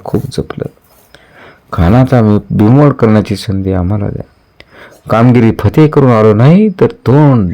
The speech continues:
दाखवणार नाही." राजांनी भावना यावेळी आनंदरावांना जवळ केलं. गहिरून राजा म्हणा, "आनंदराव, तो शब्द काढू नका. हवी तेवढी कुमक घ्या आणि खानाला गाठा. ध्वजान उडवा, आपण सुखरूपपणे परत या.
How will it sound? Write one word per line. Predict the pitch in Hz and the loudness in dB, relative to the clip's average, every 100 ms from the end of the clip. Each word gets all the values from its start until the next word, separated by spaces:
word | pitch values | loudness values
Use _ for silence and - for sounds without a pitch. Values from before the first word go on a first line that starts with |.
| - | -4
दाखवणार | 98 - 156 143 - | -6 -4 -2 -2 -2
नाही." | - - - - - _ - - - - - - _ | -6 -10 -12 -14 -18 _ -20 -20 -20 -20 -20 -20 _
राजांनी | - 76 82 113 | -2 0 2 2
भावना | 113 92 120 135 | 2 2 2 4
यावेळी | 135 143 | 4 4
आनंदरावांना | 143 151 156 151 160 160 | 4 4 4 4 4 4
जवळ | 156 156 | 4 4
केलं. | 151 151 | 2 4
गहिरून | 143 151 165 165 | 4 4 4 4
राजा | 156 151 | 4 4
म्हणा, | 151 131 | 4 4
"आनंदराव, | 135 139 143 190 233 254 _ _ _ _ - - | 4 4 4 2 0 -4 _ _ _ _ -20 -6
तो | 107 | -4
शब्द | - - - | -2 -2 0
काढू | - - - | -2 -2 -4
नका. | 104 - - - - - _ - - - - | -2 -6 -8 -10 -12 -20 _ -20 -20 -20 -12
हवी | - 131 165 | 0 2 2
तेवढी | 156 139 170 214 | 2 2 4 2
कुमक | - 143 135 107 | 2 2 2 2
घ्या | 113 | 0
आणि | 101 90 | 0 -2
खानाला | - 104 104 98 | -2 0 0 0
गाठा. | 104 98 107 - - - - - - - - - | -4 -6 -8 -10 -20 -20 -20 -20 -20 -20 -14 -2
ध्वजान | 101 104 147 190 | 2 4 4 2
उडवा, | 180 165 | 2 2
आपण | 139 123 | 2 0
सुखरूपपणे | 110 - 120 147 - 101 | 0 -4 -2 -2 0 -2
परत | 90 - - | -2 -4 -6
या. | - | -8